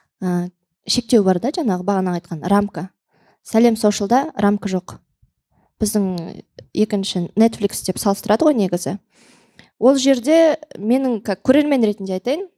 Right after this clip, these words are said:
өмір бар. Боқтық ауыз сөз болса да, кәдімгідей запрещенный нәрселер болса да, ол жерде өмір бар. Телевизорда, ә,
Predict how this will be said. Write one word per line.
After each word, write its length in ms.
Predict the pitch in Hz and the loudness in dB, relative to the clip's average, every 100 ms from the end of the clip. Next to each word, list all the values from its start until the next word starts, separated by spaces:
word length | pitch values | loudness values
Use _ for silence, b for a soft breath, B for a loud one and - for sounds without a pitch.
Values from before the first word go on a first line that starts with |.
| _ | _
өмір 300 | 226 240 226 | 0 2 2
бар. 200 | 190 - - _ _ _ _ _ _ _ _ | 0 -6 -16 _ _ _ _ _ _ _ _
Боқтық 360 | 247 285 - 208 | 0 0 -2 -2
ауыз 240 | 196 214 - | 0 -2 -2
сөз 180 | 226 233 | 0 0
болса 360 | 220 220 214 208 | 0 -2 0 -2
да, 300 | 208 208 208 _ | 0 0 -2 _
кәдімгідей 500 | - 185 180 175 170 b b b | -6 -6 -6 -6 -8 b b b
запрещенный 540 | - - 202 214 202 | -4 -2 -2 0 2
нәрселер 420 | 190 196 - 190 185 | 0 0 0 0 0
болса 260 | 190 247 | -2 0
да, 140 | 254 254 | 0 2
ол 160 | 208 | 2
жерде 240 | 196 196 196 | 2 0 -2
өмір 320 | 190 190 180 | -4 -4 -6
бар. 220 | 170 - _ _ _ _ _ _ _ _ _ _ _ _ _ _ _ _ - - | -6 -8 _ _ _ _ _ _ _ _ _ _ _ _ _ _ _ _ -20 -4
Телевизорда, 840 | 262 254 240 220 214 262 285 262 | 4 6 6 4 4 4 2 -2
ә, 120 | - | -8